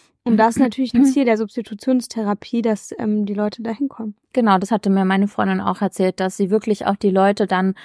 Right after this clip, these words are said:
Speaker 2: persönlich kannten, die halt morgens dann immer meistens da waren und, ähm, betreut werden. Ja, vielleicht noch eine Sache vorweg,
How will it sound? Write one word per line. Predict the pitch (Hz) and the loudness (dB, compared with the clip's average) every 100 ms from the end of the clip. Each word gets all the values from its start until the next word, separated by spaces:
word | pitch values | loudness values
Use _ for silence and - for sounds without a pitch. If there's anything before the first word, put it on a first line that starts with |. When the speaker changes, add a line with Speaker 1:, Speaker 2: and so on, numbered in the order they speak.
| - - - | -20 -14 -4
Speaker 2:
persönlich | 208 202 202 202 - | 0 4 4 2 -2
kannten, | - 220 233 226 220 208 | -2 -2 0 0 2 2
die | 208 | 2
halt | 196 190 _ | 0 -2 _
morgens | 190 196 196 196 - | -2 0 2 0 -2
dann | 202 190 | -4 -2
immer | 185 190 190 | 0 0 -2
meistens | 196 190 202 208 - | -2 -4 -2 -4 -2
da | 240 247 214 | 0 2 2
waren | 208 208 208 262 | 2 2 2 0
und, | 190 190 190 - | 0 0 -2 -4
ähm, | 185 185 190 - - - | -4 -2 -4 -10 -20 -16
betreut | - - 220 214 | -6 0 0 0
werden. | 214 190 196 196 202 _ _ _ _ _ | -4 -2 0 0 0 _ _ _ _ _
Ja, | 190 165 - 208 _ | -10 -10 -12 -18 _
vielleicht | - 202 202 - | -4 0 0 0
noch | 214 | -2
eine | 202 196 | 0 0
Sache | 202 208 | 0 -4
vorweg, | 196 196 202 | -2 0 0